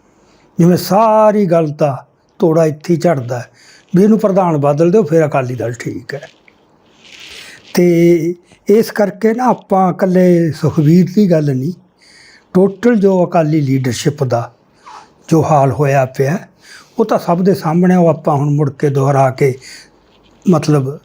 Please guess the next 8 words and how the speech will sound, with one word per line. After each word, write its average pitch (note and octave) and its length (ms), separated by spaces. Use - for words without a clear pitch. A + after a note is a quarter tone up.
ਦਰਸ਼ਕਾਂ D3+ 480
ਦਾ C#3+ 120
ਵੀ C#3 140
ਸਮਾਂ C3+ 340
ਪ-, D#3 180
ਵੇਸਟ D3 460
ਨਾ C3 200
ਕਰੀਏ। A#2+ 440